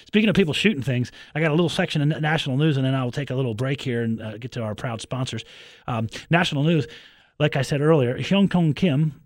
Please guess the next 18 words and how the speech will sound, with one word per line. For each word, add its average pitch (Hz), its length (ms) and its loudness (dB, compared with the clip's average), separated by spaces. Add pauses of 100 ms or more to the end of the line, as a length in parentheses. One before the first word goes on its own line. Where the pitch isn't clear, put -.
(180)
uh, 110 200 -6 (160)
North 170 260 2
Korea 160 420 2
said 127 360 -4
he 117 260 -4
warned 147 480 4
Thursday 127 520 2 (840)
that 139 160 2
his 135 160 4
military 123 580 2 (400)
has 123 140 -4
been 127 160 0
cleared 226 260 2
to 143 100 0
attack 165 360 -4
the 139 120 -2
U 156 180 4
S 117 400 -6